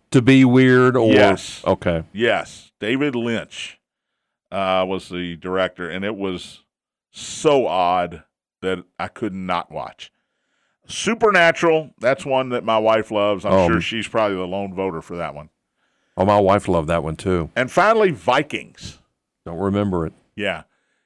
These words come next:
Speaker 2: It's a, uh, and, well, it was popular, but I, I, Scooter said he loved it.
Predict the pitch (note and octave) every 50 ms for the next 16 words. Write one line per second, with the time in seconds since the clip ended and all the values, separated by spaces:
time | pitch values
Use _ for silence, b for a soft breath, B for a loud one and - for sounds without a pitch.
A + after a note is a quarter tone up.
0 | _ _ _ - A2 - - B2+ A#2 A2+ A2+ A2+ A2 A2 G#2+ G#2+ G#2 G#2 G#2 F#2+
1 | D#2+ _ _ _ _ _ _ _ _ _ _ _ _ _ _ _ _ _ _ _
2 | _ _ _ _ _ _ _ - A#2 B2+ C#3 D#3 D#3+ C#3 A#2 - - C#3+ D3 -
3 | E3 - A#2+ A#2 A#2 A#2 G#2 - G2 F#3+ - _ _ _ _ _ _ _ _ -
4 | G#2 - - G#2 A2+ C3 - F#2 A2+ A2+ A#2+ - - - F#3 A#3 B3 G3+ D#3 -
5 | E3 C#3+ C#3+ C3 C3 D#3 D#3+ A#2+ F2 F2+ A2 -